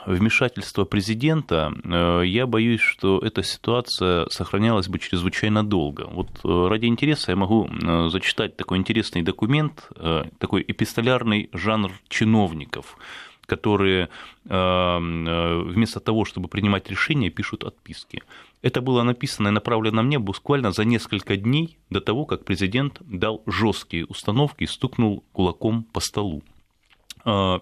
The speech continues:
пятнадцатого февраля мы выезжали на этот полигон, увидели бардак,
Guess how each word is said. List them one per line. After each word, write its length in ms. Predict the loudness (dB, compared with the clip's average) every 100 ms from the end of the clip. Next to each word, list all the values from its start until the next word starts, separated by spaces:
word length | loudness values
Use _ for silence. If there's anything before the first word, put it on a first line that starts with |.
| -2
пятнадцатого 520 | 0 0 0 -2 -4
февраля 400 | -2 0 0 0
мы 120 | 0
выезжали 640 | 2 2 2 0 0 -4 -10
на 80 | -10
этот 260 | -4 -4 -2
полигон, 500 | 0 0 0 -2 0
увидели 340 | 0 0 0
бардак, 800 | -2 -2 -4 -4 -2 -2 -2 -14